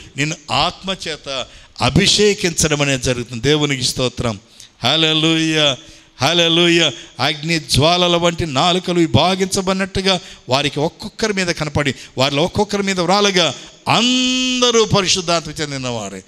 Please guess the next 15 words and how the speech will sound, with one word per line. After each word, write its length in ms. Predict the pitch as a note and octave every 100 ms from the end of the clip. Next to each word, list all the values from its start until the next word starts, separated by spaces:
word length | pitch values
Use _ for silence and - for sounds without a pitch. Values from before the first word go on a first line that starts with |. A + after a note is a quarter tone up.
| - -
ఈ 40 | A#2+
మాట 200 | C3+ D3
అందరూ 200 | D#3 D#3+
చెప్పండి. 500 | D#3+ E3 F3+ F3+ A3+ - - -
అందరా 280 | B2+ E3 G3+
కొందరా? 460 | F#3+ F#3 F#3 D3+ G2 - - - - - - - - - _
అందరూ. 1300 | A2+ D#3+ F#3 F#3+ F#3+ F#3+ F#3 E3 D#3+ C#3 B2 G#2+ G2 F2+ E2+ D#2+ D2+ D2+ D#2+ _ _ _ _ _ _ _ _ _ _ A#2+
They 140 | E3+
were 160 | G3 G#3
all 1040 | B3 C#4+ D4 C#4+ C4+ A#3+ G3 D3+ C3+ B2 A#2 - - - E3
filled 300 | F#3+ F#3 E3+
with 160 | D#3 C#3+
the 100 | C3+ D3
Holy 220 | D#3+ D#3
Spirit 600 | - - C3+ C3 B2+ -